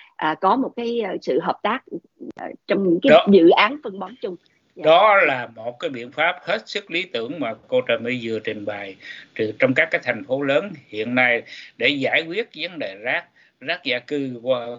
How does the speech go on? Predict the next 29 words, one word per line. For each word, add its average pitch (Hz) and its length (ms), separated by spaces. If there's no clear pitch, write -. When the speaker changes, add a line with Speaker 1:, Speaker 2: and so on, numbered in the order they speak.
Speaker 2:
quá 156 200
nhiều, 120 340
vì 107 120
dân 131 200
số 156 280
quá 175 240
đông. 139 180
Do 127 140
đó 143 260
họ, 131 320
họ 113 220
vẫn 147 200
là 113 220
đề, 107 180
đề 104 160
nghị 101 240
đào 107 300
một 98 260
cái 135 100
hố 147 480
tại 110 320
phía 160 160
sau 127 240
nhà 110 320
mình, 98 200
vừa 110 460
để 110 240
rác 143 320
thải, 120 340